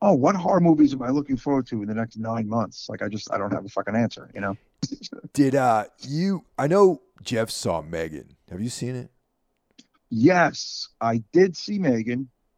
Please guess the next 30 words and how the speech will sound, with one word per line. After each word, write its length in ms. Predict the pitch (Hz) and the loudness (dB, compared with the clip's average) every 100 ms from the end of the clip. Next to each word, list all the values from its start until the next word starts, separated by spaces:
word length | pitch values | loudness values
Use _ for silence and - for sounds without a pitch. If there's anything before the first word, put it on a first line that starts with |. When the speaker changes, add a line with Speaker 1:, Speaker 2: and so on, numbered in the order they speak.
| _ _ _ - | _ _ _ 4
Speaker 1:
and 260 | 139 131 | 6 6
it 120 | 135 | 4
was 240 | 143 143 120 _ _ | 4 2 0 _ _
good. 340 | - 131 117 - - _ _ _ _ - | 4 4 2 -10 -20 _ _ _ _ -2
Speaker 2:
Okay. 200 | 117 113 | 0 2
Speaker 1:
Um, 400 | 113 113 113 - | 2 2 0 -2
it 160 | 117 117 | -6 0
was, 340 | 131 117 - | 0 0 -2
it 60 | 135 | 2
was 260 | 131 120 117 | 2 2 2
not, 380 | 143 165 196 - | 4 6 4 0
it 80 | 160 _ _ _ _ _ _ | -16 _ _ _ _ _ _
wasn't 320 | - 226 277 | 2 4 4
terrible. 520 | - 247 208 196 240 - _ _ _ | 6 6 6 2 -2 -4 _ _ _
It 100 | 151 | -4
was 200 | 170 165 | 0 -2
good. 560 | 139 123 104 151 117 95 | -2 2 6 6 4 -2
It 80 | 104 | -6
was 160 | 120 | -4
a 60 | 139 | -4
definite 600 | 117 170 185 190 214 214 _ | -2 0 0 0 -2 -4 _
three 400 | - 160 165 170 175 | -10 -2 2 2 2
to 120 | 135 | -4
three 300 | - 143 151 | -2 2 2
point 340 | - 135 127 | 4 4 4
five 400 | - 120 110 107 - | 2 2 2 0 -2
movie. 420 | 107 101 - - _ - | -2 -2 -6 -16 _ -10
Like, 320 | 78 - _ _ _ _ _ _ _ | -8 -8 _ _ _ _ _ _ _
you 80 | 127 | 4
know, 320 | 127 127 - | 6 4 2